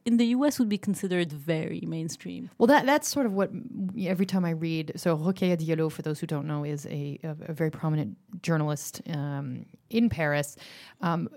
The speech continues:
Speaker 2: who's also a, a, a pretty fierce anti-racist activist, um, and works to, to really highlight the discriminations that exist. You know, she is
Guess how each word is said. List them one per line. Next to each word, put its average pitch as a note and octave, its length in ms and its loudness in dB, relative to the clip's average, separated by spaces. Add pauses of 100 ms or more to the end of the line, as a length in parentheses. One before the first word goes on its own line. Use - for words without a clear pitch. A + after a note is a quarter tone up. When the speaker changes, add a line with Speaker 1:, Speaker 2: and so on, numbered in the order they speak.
Speaker 2:
who's F#3+ 300 6
also F3 320 4
a, E3 240 0
a, F3 60 -4 (100)
a - 40 -6
pretty C4 220 2
fierce F#3 300 4
anti-racist D#3 840 0
activist, C#3+ 540 -4 (400)
um, D3+ 400 -2
and D#3+ 260 -4
works F#3 300 4
to, F3+ 160 4
to - 320 -2 (160)
really A#3 220 2
highlight F#3 600 0 (300)
the F#3 100 0
discriminations F3+ 680 2
that D#3+ 100 4
exist. D#3+ 460 4
You E3+ 60 0
know, D3+ 100 0
she F3+ 380 -2
is F3 500 -4